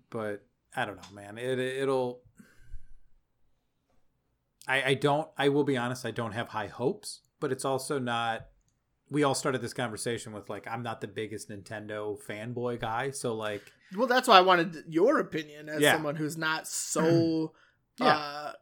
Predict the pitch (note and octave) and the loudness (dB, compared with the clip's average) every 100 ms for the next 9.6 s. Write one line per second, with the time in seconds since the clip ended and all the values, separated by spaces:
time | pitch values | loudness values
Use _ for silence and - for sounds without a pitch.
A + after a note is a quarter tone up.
0 | _ D#3+ D3 D3 - _ _ _ - - | _ -2 -2 -2 -10 _ _ _ -20 -20
1 | _ _ F3+ E3+ - G3+ F#3+ F#3+ F#3 F#3+ | _ _ -4 -2 -2 0 0 0 0 0
2 | G3 F#3 F#3 F3 D3+ F#3+ F#3+ D#3+ D#3 D3 | 4 6 6 4 4 6 8 6 6 6
3 | D3 D3+ - G#3 - - - - - - | 6 0 0 -4 -2 -4 -4 -4 -8 -6
4 | - - - - - F3+ F#3+ F3+ F#3+ F3 | -8 -6 -8 -10 -10 4 8 8 10 10
5 | F3 B3 B3 A#3 G3 - - _ _ - | 8 8 10 10 8 -2 -16 _ _ -2
6 | C#3 D3 C#3+ C3 C3 - B2+ C3+ C3 B2+ | 0 4 4 4 0 0 4 4 4 -2
7 | - _ _ _ - - - _ _ _ | -8 _ _ _ -12 -12 -14 _ _ _
8 | - C#3+ E3+ C3 C3+ B2+ B2 B2 - B2+ | 0 0 0 -2 -2 -2 -2 -4 -2 -2
9 | B2 - A2 A#2 - | -2 -4 -2 -2 -2